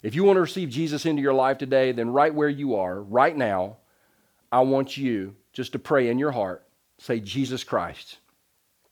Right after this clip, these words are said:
right now, I receive your grace. I receive your unconditional love. I receive you into my life.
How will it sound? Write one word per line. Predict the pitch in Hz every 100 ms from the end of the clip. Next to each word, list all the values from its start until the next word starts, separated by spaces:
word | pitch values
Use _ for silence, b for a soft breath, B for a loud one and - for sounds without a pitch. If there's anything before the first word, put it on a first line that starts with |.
| _ _ _ - B B B B B
right | 110 123 160 175
now, | 143 113 98 98 92 _ _ _ _ _ _ _ _ _ _ 127
I | 135
receive | 143 139 143 - - - 156 143 117 110 110 110 -
your | 107 110 110 101
grace. | 101 95 82 - - - - _ _ _ _ _ _ _ _ 117
I | 139
receive | 151 160 - - 208 185 139 117 104 120 -
your | 131 127 135
unconditional | 139 135 135 139 113 120 - 117 101
love. | 98 78 71 - - _ _ _ _ _ _ _ _ _
I | 135
receive | 143 139 - - - 202 180 143 117
you | 135 123 92 85 90
into | 117 110 113
my | 107
life. | 101 87 73 - -